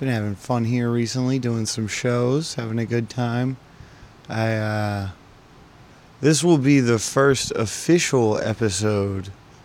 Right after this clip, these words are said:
of the Two Cents Podcast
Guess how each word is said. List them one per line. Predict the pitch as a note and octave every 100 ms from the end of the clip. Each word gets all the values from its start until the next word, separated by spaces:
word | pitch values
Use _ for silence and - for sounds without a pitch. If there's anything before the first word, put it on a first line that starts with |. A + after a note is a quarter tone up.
| - -
of | - G2 G#2
the | G#2+
Two | A2 - E3+ F3+
Cents | E3 - D3+ C3+ C3 - - - -
Podcast | - A2+ A#2 G#2+ G#2 - - - - - -